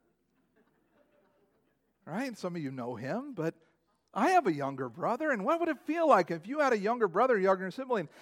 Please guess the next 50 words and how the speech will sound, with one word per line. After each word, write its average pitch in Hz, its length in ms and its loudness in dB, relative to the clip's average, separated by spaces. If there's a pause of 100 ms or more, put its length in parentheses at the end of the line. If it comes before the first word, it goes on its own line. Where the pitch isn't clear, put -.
(140)
and 185 100 2
you're 277 120 0
growing 262 420 2
up 262 180 2
and 226 100 -4
you're 294 160 -2
working 254 400 2
hard 262 540 4
as 202 160 -2
the 180 160 -8
oldest, 247 600 -2
and 208 120 -2
then 220 100 -4
all 240 140 6
of 247 80 2
a 208 60 2
sudden 254 300 0
your 196 120 2
youngest 214 560 -2
brother, 202 300 6
who 185 80 -2
doesn't 202 240 0
have 208 160 -2
to 127 80 -8
do 135 260 -6
anything, 202 420 -4 (280)
his 147 140 -2
hands 180 360 0
aren't 214 240 2
calloused 208 520 4 (280)
or - 120 4
anything 226 340 0
like 226 300 4
that, 220 260 6
comes 226 180 4
up 220 60 4
and 220 80 -2
he's 254 120 -2
like, 175 160 4 (140)
"By 208 140 8
the 170 80 0
way, 175 240 6 (220)
you're 180 360 2
gonna 190 180 4
bow 156 360 8
down 165 240 2
to 123 80 -8
me 175 400 -6
one 135 260 -2
day." 104 300 -6